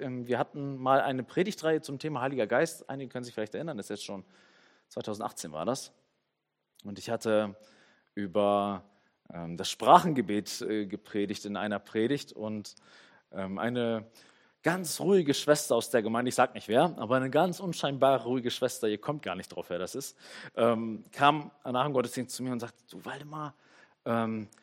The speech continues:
ich hab gemerkt, das, was du gerade gepredigt hast, das war mal Wahrheit in meinem Leben. Aber das findet nicht mehr statt.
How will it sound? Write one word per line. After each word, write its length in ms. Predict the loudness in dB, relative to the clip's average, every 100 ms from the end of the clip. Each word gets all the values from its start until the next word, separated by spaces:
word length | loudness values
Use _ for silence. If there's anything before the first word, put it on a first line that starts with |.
| _ _ _
ich 120 | -6
hab 140 | -6 0
gemerkt, 540 | 0 4 8 8 6
das, 160 | -2 -2
was 120 | -6
du 80 | 0
gerade 200 | 0 0
gepredigt 460 | -6 0 0 2
hast, 240 | -2 -4 -10 -20 -8
das 200 | -4 0
war 180 | 2 2
mal 320 | 6 6 8
Wahrheit 500 | 8 8 8 8 8
in 100 | 4
meinem 380 | 4 4 4 4
Leben. 380 | 6 6 4 -4 -20 _ _ -20 -20 -20 2
Aber 220 | 4 6 4
das 340 | 2 0 -6
findet 460 | 6 10 12 10 8
nicht 240 | 4 4
mehr 140 | 4
statt. 460 | 4 2 0 0